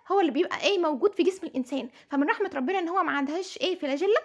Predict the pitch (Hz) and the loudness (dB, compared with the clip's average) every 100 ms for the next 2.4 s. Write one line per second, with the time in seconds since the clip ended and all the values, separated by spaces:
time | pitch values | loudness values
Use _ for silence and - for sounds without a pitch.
0 | - _ - 311 403 294 - 370 359 269 | -4 _ 0 2 2 0 -2 2 2 0
1 | 320 311 285 320 359 - 320 359 370 269 | -2 -2 -2 -2 0 -2 -4 -4 -4 -4
2 | 277 392 403 466 | -4 -4 -4 -4